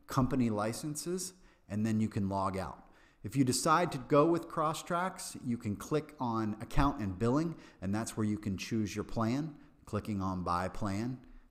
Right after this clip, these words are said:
If you need to update company information, you can do that here as well.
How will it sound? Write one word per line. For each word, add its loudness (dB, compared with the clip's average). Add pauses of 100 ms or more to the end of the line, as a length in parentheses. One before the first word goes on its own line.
If -12
you -2
need -2
to -4
update -6
company -4
information, -6
you -4
can -8
do -4
that -6
here -4
as -6
well. -10